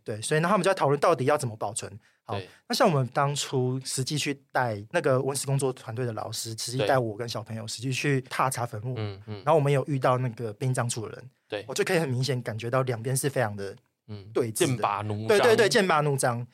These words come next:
Speaker 1: 对，然后
Speaker 2: 对。
Speaker 1: 可以感觉到当地的居民是非常不欢迎的。
Speaker 2: 嗯。
Speaker 1: 对啊，但是我们真的在当初看到那些坟墓，的确又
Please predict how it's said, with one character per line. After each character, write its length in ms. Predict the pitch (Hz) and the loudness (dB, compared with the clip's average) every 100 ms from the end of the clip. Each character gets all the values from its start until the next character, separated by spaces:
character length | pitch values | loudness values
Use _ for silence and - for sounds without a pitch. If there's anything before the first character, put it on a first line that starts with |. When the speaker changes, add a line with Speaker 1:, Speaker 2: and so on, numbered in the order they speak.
| _ | _
Speaker 1:
对， 160 | - 165 | 2 4
然 100 | 165 | 6
后 80 | 208 | 4
Speaker 2:
对。 160 | 202 - _ | 0 -14 _
Speaker 1:
可 100 | 185 | 0
以 40 | |
感 160 | 185 135 | 2 0
觉 100 | 127 | 2
到 80 | 147 | 2
当 140 | 147 | 2
地 80 | 143 | 2
的 80 | 135 | 2
居 100 | 127 | 0
民 100 | 117 | -2
是 120 | 123 | -4
非 160 | - 123 | -2 -4
常 120 | 98 95 _ _ _ _ | -6 -14 _ _ _ _
不 100 | - | 0
欢 180 | 131 117 | 0 0
迎 140 | 95 | -6
的。 100 | 104 123 - | -16 -20 -2
Speaker 2:
嗯。 640 | 131 170 180 196 196 - | 0 2 0 -4 -6 -2
Speaker 1:
对 120 | 185 | 2
啊， 180 | 117 107 180 170 165 | 2 0 -4 -10 -12
但 140 | - 269 | -2 4
是 80 | 330 | 6
我 140 | 170 | 6
们 180 | 143 143 | 4 2
真 100 | 214 | 4
的 120 | 175 | 4
在 100 | 196 | 4
当 180 | 190 180 | 2 2
初 140 | 180 | 2
看 120 | - | 2
到 100 | 175 | 2
那 40 | 170 | 2
些 80 | 165 | 0
坟 140 | 127 | -2
墓， 140 | 143 | -2
的 100 | 135 | 0
确 140 | 123 160 | 0 2
又 140 | 165 | 2